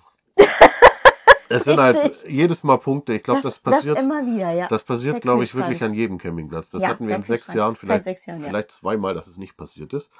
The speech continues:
Speaker 2: Das ist immer, wo ich zu ihr sag, wie, warum? Du weißt, du weißt es doch. Es passiert doch immer wieder.
Speaker 1: Ja.
Speaker 2: Es ist doch erst vor einer Woche oder vor zwei Wochen passiert.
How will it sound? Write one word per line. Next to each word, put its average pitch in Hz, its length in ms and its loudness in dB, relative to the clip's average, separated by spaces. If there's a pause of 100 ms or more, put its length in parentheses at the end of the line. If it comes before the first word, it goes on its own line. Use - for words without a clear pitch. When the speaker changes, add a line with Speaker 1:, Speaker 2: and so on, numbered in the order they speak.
(480)
Speaker 2:
Das 95 180 -8
ist 107 120 -16
immer, 113 260 -4
wo 110 80 -2
ich 107 80 -4
zu - 120 -14
ihr 98 80 -8
sag, 104 280 -12
wie, 90 200 -20
warum? 90 640 -12
Du 87 160 -18
weißt, 127 460 -4
du 104 120 -18
weißt 151 300 -2
es - 140 -16
doch. - 260 -18 (200)
Es - 100 -20
passiert 120 340 -10
doch 135 100 -8
immer 139 240 -8
wieder. 156 140 -4
Speaker 1:
Ja. 220 60 -6
Speaker 2:
Es - 80 -14
ist - 180 -14
doch - 80 -12
erst 73 220 -14
vor - 140 -20
einer 78 140 -14
Woche - 220 -10
oder 80 100 -8
vor 113 200 -10
zwei 98 280 -4
Wochen 101 220 -10
passiert. 135 400 -6